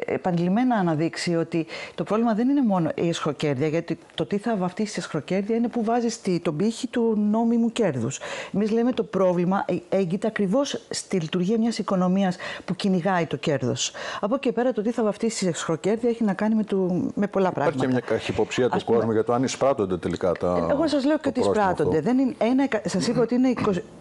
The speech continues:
Speaker 1: είκοσι πέντε δις τα κέρδη.
Speaker 2: Ε,
Speaker 1: Το
Speaker 2: καλά.
Speaker 1: ένα εκατομμύριο τι θα κάνει σε μια εταιρεία; Τα έχει βγάλει ήδη, τι θα συνεχίσει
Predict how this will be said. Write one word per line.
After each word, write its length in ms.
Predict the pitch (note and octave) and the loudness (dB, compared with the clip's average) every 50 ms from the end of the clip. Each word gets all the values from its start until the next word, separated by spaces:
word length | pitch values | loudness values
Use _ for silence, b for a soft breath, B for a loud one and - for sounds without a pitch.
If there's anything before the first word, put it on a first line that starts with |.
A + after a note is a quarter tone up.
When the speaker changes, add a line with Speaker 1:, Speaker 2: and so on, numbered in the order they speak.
| - - | -14 -8
Speaker 1:
είκοσι 300 | - - G3+ - - F3 | -4 -2 -2 -2 -2 -2
πέντε 220 | A3+ A#3 G#3 B3 | 0 0 2 0
δις 560 | A3 F3 E3+ A3 A3 G3+ - - - - - - - - - - - - - - | 0 2 2 0 0 0 -2 -6 -10 -12 -16 -20 -20 -20 -20 -20 -20 -18 -6 -4
τα 100 | F#3+ F3+ | -4 -4
κέρδη. 480 | - - F#3 F3 D#3 D3+ B2 A#2+ - B B B B B | 0 0 2 2 2 0 0 -2 -4 B B B B B
Speaker 2:
Ε, 60 | - A#2+ | 0 2
Speaker 1:
Το 80 | G#3+ G3+ | 4 4
Speaker 2:
καλά. 140 | G#3 A#3 | 4 4
Speaker 1:
ένα 160 | C#4 C#4 D4 D4 | 4 4 2 2
εκατομμύριο 880 | C#4 - B3 A3+ A#3 G3 F#3+ F#3+ G#3 A#3 A#3+ A#3 F3 D3+ C3 B2+ C#3 - - - - | 2 0 0 0 0 2 2 2 4 4 2 2 2 2 0 0 -2 -6 -12 -10 -4
τι 100 | - C4 | -2 -2
θα 180 | C4+ - D4 C#4+ | 0 0 -2 -2
κάνει 320 | C#4 - A#3 G#3 F3+ E3+ | 0 0 0 2 2 2
σε 120 | D3+ - F3+ | 0 0 0
μια 120 | E3+ E3 | 0 0
εταιρεία; 300 | D#3 - E3 D#3 D#3+ E3 | 0 0 0 0 0 0
Τα 60 | - | -2
έχει 160 | B3 A#3+ - | -2 -2 0
βγάλει 500 | B3+ G#3 G3+ B3 C4 C4+ C4+ B3 A#3 A#3+ | 0 0 0 2 2 2 2 2 2 2
ήδη, 140 | A#3+ G#3+ D3+ | 2 0 0
τι 120 | - - G3+ | -2 -4 -4
θα 200 | - - - G3+ | -4 -2 -4 -4
συνεχίσει 840 | F#3+ - - G3 F#3+ F3+ - - B3 C4+ C4+ - - - D3 B2+ | -2 -2 0 0 0 -2 -2 -2 0 0 0 0 -2 -2 -4 -4